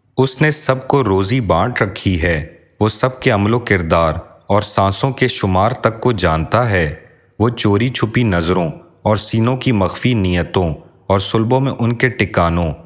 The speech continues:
और शिकम में उनके सौंपे जाने की जगह का अहाता किए हुए है, यहाँ तक कि उनकी उम्रें अपने हद व इंतहा को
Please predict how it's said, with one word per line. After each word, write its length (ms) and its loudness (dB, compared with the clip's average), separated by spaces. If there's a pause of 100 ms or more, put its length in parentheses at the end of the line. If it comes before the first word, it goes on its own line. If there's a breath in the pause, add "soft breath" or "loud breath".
(220)
और 120 2
शिकम 340 -2
में 120 -2
उनके 400 0
सौंपे 420 0
जाने 320 0
की 180 -2
जगह 360 0
का 160 0
अहाता 600 0
किए 420 -2
हुए 340 0
है, 500 -4 (200)
यहाँ 340 0 (160)
तक 180 0
कि 460 -2 (120)
उनकी 340 0
उम्रें 340 0
अपने 260 -2
हद 280 -2
व 100 2
इंतहा 460 0
को 160 0